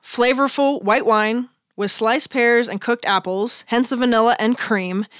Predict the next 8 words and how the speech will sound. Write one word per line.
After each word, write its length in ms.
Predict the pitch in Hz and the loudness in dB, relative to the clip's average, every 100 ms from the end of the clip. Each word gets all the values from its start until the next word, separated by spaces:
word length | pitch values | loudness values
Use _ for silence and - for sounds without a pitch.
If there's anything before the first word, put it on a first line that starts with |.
| - - - _ | -20 -20 -20 _
medium 540 | 214 247 254 262 269 | 0 2 2 2 2
to 120 | 262 277 | 0 0
full-bodied, 680 | 247 240 208 180 190 220 - _ _ _ | 2 4 4 2 -2 -6 -12 _ _ _
delicious 680 | - 220 208 254 208 208 - | 0 2 2 2 2 0 -2
finish, 600 | - 208 175 190 220 - _ _ _ _ _ _ _ | -4 -6 -4 -2 -2 -4 _ _ _ _ _ _ _
real 460 | 202 226 285 302 330 | -4 2 4 6 6
Napa 280 | 269 285 320 | 4 2 2
Chardonnay. 720 | - 302 320 285 349 180 | 4 2 2 2 0 0